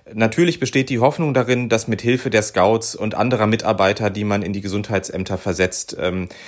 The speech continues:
die Kapazitäten ausreichen, um alle Telefonate zu führen, um alle Infektionsketten nachzuverfolgen. Aber das ist in der Tat die große Unbekannte. Man kann hoffen, dass das gut geht, aber eine Garantie, glaube ich, hat man zum jetzigen Zeitpunkt dafür nicht.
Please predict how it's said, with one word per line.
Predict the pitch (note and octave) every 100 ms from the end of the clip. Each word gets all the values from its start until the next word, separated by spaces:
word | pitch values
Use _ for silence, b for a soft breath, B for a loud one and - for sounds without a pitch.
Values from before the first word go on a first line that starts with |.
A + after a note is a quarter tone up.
| B -
die |
Kapazitäten | G2+ G2+ G#2 - G2 G#2+ G2 A2
ausreichen, | A#2+ C#3 F#2 F2+ - F2+
um | F2+
alle | F#2+ F#2+
Telefonate | A2 F#2+ - F#2 F2+ F#2+ G2+
zu | -
führen, | F#2+ C3 B2+ F#2+
um | D#2 F#2
alle | G2 G2
Infektionsketten | G2+ G2 - F#2+ G2 - F#2+ F#2+
nachzuverfolgen. | G2 - F2 E2+ - D#2+ D#2 D#2+ B B B B
Aber | A2 B2
das | D#3
ist | -
in | D3
der | D3
Tat | C3 B2 B2+
die | B2
große | B2 B2+ -
Unbekannte. | D#3+ G#2+ - E2+ D#2+ D#2 F2+
Man | A2 A#2
kann | A#2 G2
hoffen, | C#3 F3+
dass | C#3+ C#3+
das | C#3+ -
gut | C#3+ C#3
geht, | C3+ C3 -
aber | - G#2+ G2
eine | G#2
Garantie, | G2+ F#2+ F#2+ - A#2+ B2
glaube | A#2+ G#2+ G#2 G#2
ich, | G2
hat | G#2 -
man | G2
zum | G2
jetzigen | E2+ - F#2 F#2
Zeitpunkt | - E2+ - F#2 E2+
dafür | D#2+ A2+
nicht. | E2+ D#2